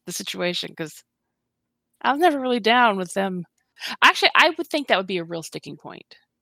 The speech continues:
for literally anybody that, yeah, okay, so they go and rescue her, right? Which they didn't even know they were rescuing her. They thought she was dead.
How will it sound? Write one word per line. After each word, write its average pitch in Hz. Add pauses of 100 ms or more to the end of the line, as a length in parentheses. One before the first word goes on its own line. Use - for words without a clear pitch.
(320)
for 175
literally 202
anybody 175 (440)
that, - (840)
yeah, 233
okay, 247
so 247
they 233
go 262
and 233
rescue 196
her, -
right? 165
Which -
they 202
didn't 240
even 214
know 185
they 180
were 156
rescuing 156
her. 156
They 151
thought -
she 156
was 147
dead. 151